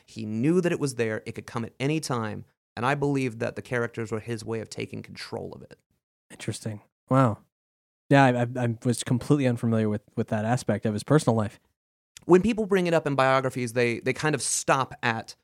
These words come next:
Speaker 1: "And Terry was schizophrenic, and so was a lot of his mom's side of the family."
Speaker 2: Hmm.
Speaker 1: And they never jump into making this grandiose statement that I, I do feel a little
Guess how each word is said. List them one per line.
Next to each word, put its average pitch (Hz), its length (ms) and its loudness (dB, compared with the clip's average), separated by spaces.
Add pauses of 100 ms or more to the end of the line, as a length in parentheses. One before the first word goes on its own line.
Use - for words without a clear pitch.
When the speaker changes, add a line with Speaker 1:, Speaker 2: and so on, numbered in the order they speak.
(300)
Speaker 1:
"And 127 160 0
Terry 143 300 4
was 139 200 0
schizophrenic, 131 800 -4
and 117 300 0
so 123 320 0
was 117 500 0
a 113 60 -4
lot 113 200 0
of 107 60 -6
his 107 180 -6
mom's 107 300 -6
side 98 180 -4
of 98 60 -6
the 104 80 -8
family." - 500 -12 (120)
Speaker 2:
Hmm. 117 120 0
Speaker 1:
And 117 100 0
they 123 40 0
never 139 560 2 (180)
jump 135 420 -2
into 123 420 -4
making 117 420 -4
this 113 180 -4
grandiose 131 580 0
statement 113 520 -4
that 151 140 0
I, 285 240 0
I 277 100 0
do 262 180 -2
feel 190 240 -4
a - 20 -2
little 139 320 -4